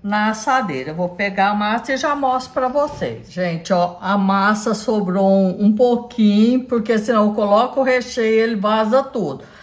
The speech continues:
Agora eu vou cortar uma tira e completar e já mostro pra vocês. Gente, agora, ó, a gente vai pegar uma tira inteira pra colocar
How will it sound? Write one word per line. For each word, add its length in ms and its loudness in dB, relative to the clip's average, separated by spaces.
Agora 360 0
eu 40 -2
vou 120 0
cortar 420 0
uma 300 -2
tira 480 -4
e 40 -4
completar 1000 -4
e 60 -6
já 200 0
mostro 360 -2
pra 120 -6
vocês. 680 -6
Gente, 340 -10
agora, 500 -2
ó, 280 -2
a 80 -8
gente 280 -6
vai 220 -2
pegar 800 -2
uma 280 -4
tira 340 -6
inteira 720 -4
pra 160 -8
colocar 680 -4